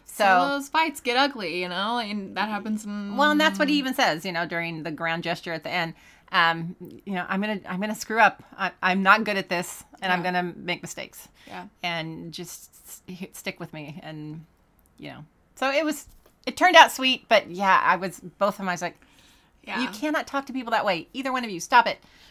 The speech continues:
Speaker 2: Yeah, it got, it got pretty bad. Um, what was your swooniest moment?
Speaker 1: <sighs> See, that's the hard, I was trying to think of my swooniest moment. Um,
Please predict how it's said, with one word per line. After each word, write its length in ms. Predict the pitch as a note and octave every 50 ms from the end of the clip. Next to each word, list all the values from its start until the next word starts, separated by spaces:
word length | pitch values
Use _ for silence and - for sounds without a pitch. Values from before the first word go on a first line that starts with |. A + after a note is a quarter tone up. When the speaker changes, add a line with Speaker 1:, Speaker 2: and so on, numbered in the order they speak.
| - - - - - - - - _
Speaker 2:
Yeah, 140 | - - A3 G#3+ - _ -
it 60 | -
got, 200 | B3 C4+ B3+ - - -
it 140 | A#3+ C4+ C#4
got 300 | D#4 D4+ D4+ D4 C#4 - _ _ -
pretty 160 | - G#3+ F#3
bad. 220 | D#3+ - - - G#3+ - _ - - - _ _ _ -
Um, 400 | A3 A3 A3 A3 G#3+ G#3+ G#3+ - - _ _ -
what 380 | G3 G3+ F#3 G3 A3 A#3+ -
was 200 | - C#4 C4 A#3
your 100 | B3 C4
swooniest 600 | C4 - - - A#3+ A#3 A#3 A#3 A3+ A3 G#3+ -
moment? 380 | G#3+ G3+ A3 A#3 F#3+ C#3 A2 - - G#3+ G#3+ - -
Speaker 1:
<sighs> 280 | D4+ D4+ D4 D4 B3
See, 180 | - - D4 C#4+
that's 160 | C#4+ D#4 D4+
the 60 | D#4+ C#4+
hard, 120 | D4 E4
I 40 | D4+
was 120 | C4+ -
trying 180 | - D4 D4 C#4+
to 60 | C#4+
think 180 | - D4+ D4+ C4+
of 60 | A3+
my 120 | G#3 F3 F3
swooniest 460 | - - G3+ F#3 E3+ E3 E3+ - -
moment. 260 | F3 D#3+ D#3+ D3 - - A3
Um, 440 | A#3 A3+ A3 A3 G#3 G#3+ A3+ G#3+